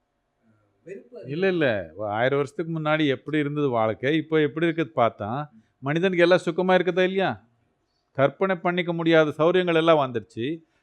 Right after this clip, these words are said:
Speaker 2: இதே கஷ்டம்னு என்ன பண்றது? கஷ்டம் என்னத்துக்குன்னா, உங்க மனம் எப்படி வச்சுக்கிறது, உடல் எப்படி வச்சுக்கிறதுன்னு தெரியல. அதனால, அதனால தான் யோகா.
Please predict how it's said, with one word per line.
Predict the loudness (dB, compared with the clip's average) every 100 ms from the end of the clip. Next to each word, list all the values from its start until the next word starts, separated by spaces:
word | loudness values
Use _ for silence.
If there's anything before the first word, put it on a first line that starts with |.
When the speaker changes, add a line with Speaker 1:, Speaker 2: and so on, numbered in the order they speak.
| _
Speaker 2:
இதே | 4 8 8
கஷ்டம்னு | 8 4 4 0
என்ன | 0 0
பண்றது? | 0 0 0 0 0 -2 -8 _ _ _ _
கஷ்டம் | 0 2 2
என்னத்துக்குன்னா, | 2 2 0 -2 -2 -2 -2
உங்க | -4 -4 -4
மனம் | -2 0 0
எப்படி | -2 -2 -2
வச்சுக்கிறது, | -4 -4 -2
உடல் | 0 0 0
எப்படி | 0 -2
வச்சுக்கிறதுன்னு | -4 -4 -6 -8 -2
தெரியல. | 0 2 0 -6 -12 _ _ _ _ _ _ _ _ _ _ _
அதனால, | -4 -2 -2 -2 0
அதனால | 0 0 2 2
தான் | 2 2
யோகா. | 4 2 0